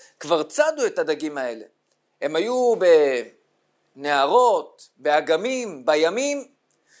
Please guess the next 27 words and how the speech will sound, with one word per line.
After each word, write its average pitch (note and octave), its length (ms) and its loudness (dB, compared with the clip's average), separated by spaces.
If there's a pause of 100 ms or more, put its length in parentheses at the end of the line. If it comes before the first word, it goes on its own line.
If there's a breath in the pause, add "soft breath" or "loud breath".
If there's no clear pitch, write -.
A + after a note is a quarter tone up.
(140 soft breath)
והלכו F3 480 0
ואספו B3+ 640 0
אותם B3+ 260 0
לבריכות B3 640 0 (1120)
ק-, - 100 -18
קטנות D4 580 0
יותר. D#3+ 360 -4 (760)
אבל B2 240 0
מכיוון C#3 420 -4
שהבריכות D3+ 580 -2
האלה, D#3 400 0 (880)
הדגים C#3 520 -4
יכולים E3+ 420 -2
לברוח D#3 640 0
בהם, G#2+ 340 -12
להתחמק F3+ 580 -4
בהם. A#2+ 300 -2 (360)
אתה - 80 -4
לא G#3 60 2
יכול B3 280 2
ברגע G3+ 400 2
אחד F3+ 220 -2
לתפוס F3+ 300 -8
את - 60 -8
הדג F3+ 260 -2
ולהוציא D#3 400 -4
אותו, E3+ 420 -2